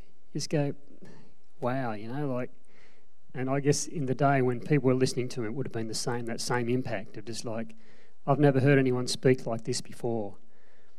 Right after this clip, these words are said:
And so I think we do well to spend time dwelling on what Jesus has to say. And I don't know about you, but when I,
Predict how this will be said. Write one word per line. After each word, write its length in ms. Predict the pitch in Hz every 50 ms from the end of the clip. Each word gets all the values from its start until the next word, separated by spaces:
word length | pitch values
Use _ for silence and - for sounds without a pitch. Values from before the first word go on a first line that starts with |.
| - - - - - - - - - - - - - - - - - - - -
And 80 | 143
so 140 | - - 156
I 40 | 156
think 260 | 151 190 190 175 - - - - - - - -
we 100 | 160 143
do 180 | - 156 147 135
well 440 | 127 147 151 156 156 135 123 113 - - - - - - - - - - - - - - - -
to 80 | - 156
spend 280 | - - 160 135 131 131
time 500 | - 151 135 139 139 139 127 123 120 - - - -
dwelling 500 | - 147 151 151 147 143 123 110 107 - -
on 120 | - 131 131
what 160 | 135 131 123
Jesus 400 | - - 131 127 120 117 110 -
has 160 | - - 104 -
to 100 | - 113
say. 480 | - - 123 123 127 117 110 120 - - - - - - - - - - - -
And 80 | - 139
I 20 |
don't 160 | 123 127 131 123
know 160 | 120 117 117
about 100 | 110 -
you, 180 | 120 123 120
but 120 | 104 - -
when 160 | 139 117 113
I, 280 | 113 113 104 98 -